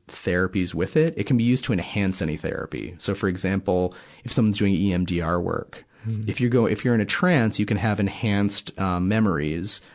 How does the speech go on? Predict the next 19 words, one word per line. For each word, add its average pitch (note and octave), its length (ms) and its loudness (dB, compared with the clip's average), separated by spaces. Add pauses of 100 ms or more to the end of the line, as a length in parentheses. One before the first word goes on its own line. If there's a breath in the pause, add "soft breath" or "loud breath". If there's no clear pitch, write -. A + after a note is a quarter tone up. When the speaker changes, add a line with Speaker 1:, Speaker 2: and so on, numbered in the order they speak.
Speaker 1:
or F#2+ 160 0
access F2 420 -2
to - 100 -2
memories, E2 480 -2
and E2+ 120 -4
so F2 200 -2
your E2+ 360 -2 (260 loud breath)
working G2 400 0
with F2+ 160 0
a F2 60 -2
trauma F#2+ 480 0
can F2+ 240 -2
be F2 260 0
more F2 260 0
vivid F#2+ 460 0
and F2+ 240 0
thus D#2+ 180 -4
yield A#2+ 360 2
more. A#1+ 420 -6